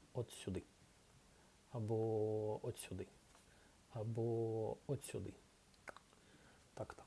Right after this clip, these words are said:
До цього в мене був прийом. А, я зробив посилання саме на себе, і воно нескінченно його, коротше, прогружало, і тому воно не працювало. Так що не можна робити посилання,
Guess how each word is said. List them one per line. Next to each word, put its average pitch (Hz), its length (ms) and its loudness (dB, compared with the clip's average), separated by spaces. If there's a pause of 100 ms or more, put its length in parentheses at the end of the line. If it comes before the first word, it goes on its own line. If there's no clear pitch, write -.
(1200)
До 135 100 12
цього 135 240 8
в 127 40 4
мене 127 180 6
був 123 180 4
прийом. 135 320 6 (440)
А, 127 640 4
я 127 260 4
зробив 120 500 6
посилання 127 580 2
саме 127 280 2
на 120 100 2
себе, 139 380 6
і 120 600 2 (220)
воно 117 360 2 (200)
нескінченно 127 840 0
його, 117 680 2 (800)
коротше, - 460 0 (140)
прогружало, 123 760 4 (120)
і 139 60 2
тому 120 280 -2 (120)
воно 113 160 -6
не 117 80 -6
працювало. 135 560 -4 (320)
Так - 160 -8
що - 140 0
не 127 100 4
можна 127 280 2
робити 117 280 0
посилання, 120 720 -2